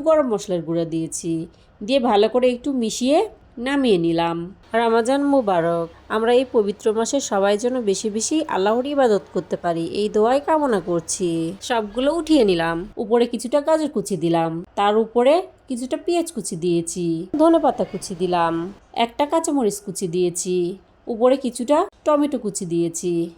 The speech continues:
দিয়ে পরিবেশন করে নিলাম। এভাবে একবার ছোলা রান্না করে দেখবেন, খেতে দারুণ লাগে। রমজানে এভাবে ফ্রোজিং করে রাখবেন, তাহলে দেখবেন অনেকটা কাজ এগিয়ে যাবে।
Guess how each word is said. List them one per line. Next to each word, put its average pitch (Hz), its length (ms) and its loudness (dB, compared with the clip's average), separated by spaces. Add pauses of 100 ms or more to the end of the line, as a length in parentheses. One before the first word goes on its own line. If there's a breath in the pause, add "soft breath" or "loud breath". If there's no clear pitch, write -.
(160)
দিয়ে 302 200 0
পরিবেশন 262 420 0
করে 170 240 0
নিলাম। 160 320 -4 (220)
এভাবে 240 380 4
একবার 240 460 2 (300)
ছোলা 277 320 2
রান্না 302 280 -2
করে 180 260 -4
দেখবেন, 165 460 -4 (340)
খেতে 285 240 0
দারুণ 294 340 2
লাগে। 165 360 0 (200)
রমজানে 226 340 0 (140)
এভাবে 208 340 2 (140)
ফ্রোজিং 277 320 2
করে 175 300 0
রাখবেন, 170 420 0 (360 soft breath)
তাহলে 254 280 2
দেখবেন 254 380 2
অনেকটা 220 360 -2
কাজ 311 240 2 (160)
এগিয়ে 247 340 2
যাবে। 175 320 0